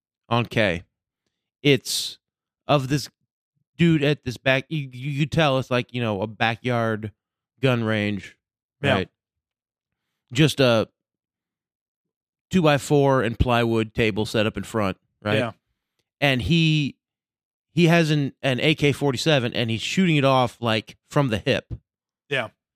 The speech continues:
Speaker 1: And, like, being, like, real dramatic about it. And then he goes through the magazine, he drops it,
Speaker 2: <laughs>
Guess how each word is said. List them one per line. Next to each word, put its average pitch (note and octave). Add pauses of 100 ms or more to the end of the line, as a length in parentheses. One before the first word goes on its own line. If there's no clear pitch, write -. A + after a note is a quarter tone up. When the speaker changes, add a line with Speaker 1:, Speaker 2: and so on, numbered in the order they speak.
(640)
Speaker 1:
And, C3+
like, A#2+
being, C3+
like, A2+
real B2
dramatic A#2+
about G#2
it. G#2 (540)
And B2+
then B2+ (1400)
he D3+ (100)
goes E3+
through E3
the D3+
magazine, B2+
he D3+
drops D#3+
it, G2+ (220)
Speaker 2:
<laughs> -